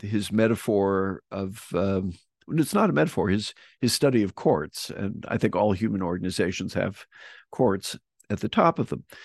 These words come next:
But then it's also his very powerful metaphor, which he, he continually explores, of politics as a kind of theater. And it is.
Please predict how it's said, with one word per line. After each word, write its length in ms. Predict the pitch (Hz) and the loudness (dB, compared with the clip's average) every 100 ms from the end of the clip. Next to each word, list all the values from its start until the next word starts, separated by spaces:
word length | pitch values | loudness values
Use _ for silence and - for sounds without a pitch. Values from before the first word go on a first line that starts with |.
| - - | -20 -2
But 120 | 185 - | 2 6
then 180 | 170 | 6
it's 220 | 151 139 190 | 6 2 2
also 240 | - 156 | 2 2
his 140 | 131 | 2
very 340 | 143 170 190 170 | 2 2 4 2
powerful 800 | 185 135 139 120 123 113 113 117 _ _ _ _ - | 0 0 0 -2 -2 -2 -4 -10 _ _ _ _ -4
metaphor, 380 | 135 127 123 107 | -2 0 0 0
which 180 | 101 | 0
he, 140 | 123 113 _ - | -2 -2 _ -10
he 260 | 120 120 - | -2 -2 -2
continually 840 | 135 117 180 165 120 104 101 101 | -8 -2 -2 -2 -2 0 0 -4
explores, 720 | - - - 113 101 101 104 - | -8 -12 0 2 4 2 0 -4
of 200 | 101 - | -8 -2
politics 560 | 123 117 113 101 - | 2 2 0 -4 -4
as 120 | 98 98 | -8 -6
a 40 | |
kind 260 | - 101 87 | -2 0 -2
of 100 | - | -2
theater. 440 | 123 104 - - _ _ _ _ _ _ _ _ _ _ _ _ - _ - | 0 0 -2 -8 _ _ _ _ _ _ _ _ _ _ _ _ -20 _ 0
And 160 | 147 160 | 6 8
it 120 | 165 | 8
is. 320 | 151 87 | 8 6